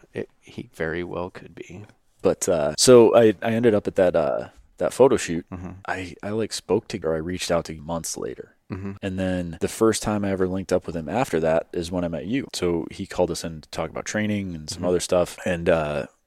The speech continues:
Speaker 2: shortly after that, I started, like, I assistant instructed one course for him and then ended up, uh, started doing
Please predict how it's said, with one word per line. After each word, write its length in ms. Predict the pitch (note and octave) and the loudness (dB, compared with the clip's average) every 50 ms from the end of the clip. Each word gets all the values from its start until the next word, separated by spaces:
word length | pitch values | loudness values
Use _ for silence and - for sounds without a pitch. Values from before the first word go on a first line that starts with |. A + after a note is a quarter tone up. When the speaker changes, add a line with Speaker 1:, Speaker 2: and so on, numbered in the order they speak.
| _ _ | _ _
Speaker 2:
shortly 320 | - - G2+ F#2+ F2 F#2+ F2 | -6 -2 0 2 4 4 2
after 180 | E2+ - E2+ | 0 0 -2
that, 180 | E2+ E2+ F2+ F2 | 0 0 0 0
I 60 | D#2+ | 0
started, 340 | - - - D#2+ E2 E2 D#2 | -2 -2 -4 -2 -2 -4 -4
like, 220 | D2+ D2 - - - | -6 -8 -8 -10 -10
I 80 | - F2 | -8 -8
assistant 640 | E2 D#2+ D#2 - - - F#2+ - - G2 F2+ D#2+ - _ _ _ _ _ _ _ _ | -8 -8 -8 -8 -6 -6 -6 -6 -6 -8 -10 -12 -14 _ _ _ _ _ _ _ _
instructed 540 | F2 E2 - - - E2 D#2+ - - D#2+ D#2+ | -14 -14 -12 -8 -6 -6 -6 -6 -6 -8 -6
one 260 | D#2+ E2+ E2 E2 E2 D#2 | -6 -8 -8 -8 -10 -12
course 300 | - - - E2+ D#2+ - | -12 -6 -6 -6 -6 -6
for 180 | - - D#2+ E2 | -8 -8 -8 -8
him 300 | F2+ E2+ E2+ E2 E2 D#2 | -6 -8 -8 -8 -10 -12
and 140 | D#2 D2+ D2+ | -12 -12 -14
then 200 | D2+ D2 C#2+ - - _ _ _ _ _ _ _ _ _ | -14 -14 -16 -18 -20 _ _ _ _ _ _ _ _ _
ended 280 | - F#2 F2 E2 D#2 D#2+ | -10 -6 -6 -4 -4 -4
up, 200 | D#2 - - - E2 | -6 -8 -6 -6 -4
uh, 260 | C#2 C#2 D2 C2+ B1+ - | -4 -4 -6 -8 -10 -8
started 400 | _ - - - E2+ D#2+ D#2 D2+ | _ -8 -6 -4 -4 -6 -6 -8
doing 380 | D2 F2 E2+ E2 D#2 D2+ D2+ - | -8 -8 -8 -6 -8 -10 -12 -16